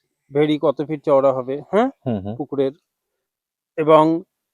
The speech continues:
Speaker 1: টোটাল স-, মানে পুকুরটা সমান থাকতে গেলে কি করতে হবে, কত ফিট মাটি কাটা হবে, সেটা দিয়ে দিব। তখন আপনার আকৃতিটা কেমন হবে আপনাকে দেখাই। এই যে, যেই ভেড়ি,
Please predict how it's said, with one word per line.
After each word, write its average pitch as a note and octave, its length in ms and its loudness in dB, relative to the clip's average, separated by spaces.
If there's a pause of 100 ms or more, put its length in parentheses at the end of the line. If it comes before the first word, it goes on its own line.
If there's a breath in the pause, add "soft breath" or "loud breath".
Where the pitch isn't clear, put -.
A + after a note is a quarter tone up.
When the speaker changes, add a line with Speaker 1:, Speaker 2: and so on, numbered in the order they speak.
(440)
Speaker 1:
টোটাল F#3 360 8 (100)
স-, - 240 -18 (140)
মানে D3+ 260 -2 (140)
পুকুরটা E3+ 440 -2
সমান F#3+ 440 2
থাকতে F#3 360 -2
গেলে D#3+ 260 0
কি F#3+ 200 -8
করতে D#3+ 320 -4
হবে, D3+ 220 -2 (200)
কত D#3 240 -4
ফিট D#3 180 -6
মাটি C#3 220 -2
কাটা C#3 200 -6
হবে, C3 160 -6
সেটা D3 280 -8
দিয়ে C3+ 180 -6
দিব। A#2+ 180 -10 (920)
তখন G3 300 4
আপনার A3 240 2 (120)
আকৃতিটা G3 600 0
কেমন D#3 320 0
হবে D3 220 -2
আপনাকে C#3 320 -4
দেখাই। D3+ 400 -4 (460)
এই G#3+ 180 2
যে, G#3+ 160 6
যেই G#3 200 6
ভেড়ি, F3 360 4